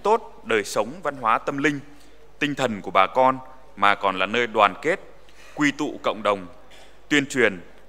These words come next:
vận động xây dựng nếp sống, đùm bọc yêu thương,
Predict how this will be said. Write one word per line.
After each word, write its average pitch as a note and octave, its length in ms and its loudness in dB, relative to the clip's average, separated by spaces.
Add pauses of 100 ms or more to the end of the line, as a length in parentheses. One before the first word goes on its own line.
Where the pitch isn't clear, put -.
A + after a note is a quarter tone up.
vận A#2 180 2
động A#2+ 220 0
xây C3+ 200 -2
dựng B2+ 280 -2
nếp D#3+ 140 0
sống, C3 340 0 (360)
đùm G#2 240 -6
bọc - 300 2
yêu C3 160 -4
thương, C3+ 300 2